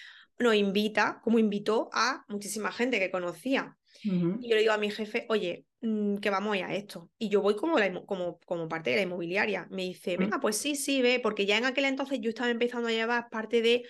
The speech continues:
Speaker 1: marketing de la inmobiliaria, pero sin conocimiento, o sea, hice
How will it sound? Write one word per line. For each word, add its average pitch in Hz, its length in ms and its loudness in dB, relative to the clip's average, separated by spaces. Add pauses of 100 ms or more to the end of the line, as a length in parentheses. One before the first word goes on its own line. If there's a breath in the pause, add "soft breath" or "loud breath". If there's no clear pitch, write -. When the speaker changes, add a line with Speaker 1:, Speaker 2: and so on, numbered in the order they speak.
(440 loud breath)
Speaker 1:
marketing 240 640 0
de 226 100 0
la 196 60 0
inmobiliaria, 208 680 -2
pero 196 140 -4
sin 190 160 -6
conocimiento, 185 840 0
o 190 100 6
sea, 196 140 0
hice 208 440 0